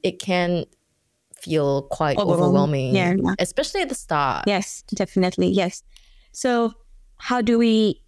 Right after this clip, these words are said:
Speaker 2: eat? How do you eat, uh, an elephant? One bite at a time. <laughs> So take one,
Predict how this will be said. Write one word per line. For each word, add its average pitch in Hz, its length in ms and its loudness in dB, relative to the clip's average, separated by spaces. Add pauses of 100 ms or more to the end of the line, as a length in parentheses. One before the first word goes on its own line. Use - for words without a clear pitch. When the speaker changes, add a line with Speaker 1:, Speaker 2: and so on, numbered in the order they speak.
(420)
Speaker 2:
eat? 226 380 -2 (120)
How 254 200 -2
do 254 160 0
you 220 200 2
eat, 202 240 -2 (120)
uh, 185 340 0 (120)
an 180 180 0
elephant? 180 560 0 (160)
One 196 260 2
bite 185 240 -2
at - 80 -6
a 190 60 -2
time. 208 440 2 (240)
<laughs> 349 140 2 (840)
So 226 440 0 (320)
take 330 260 0
one, 233 340 2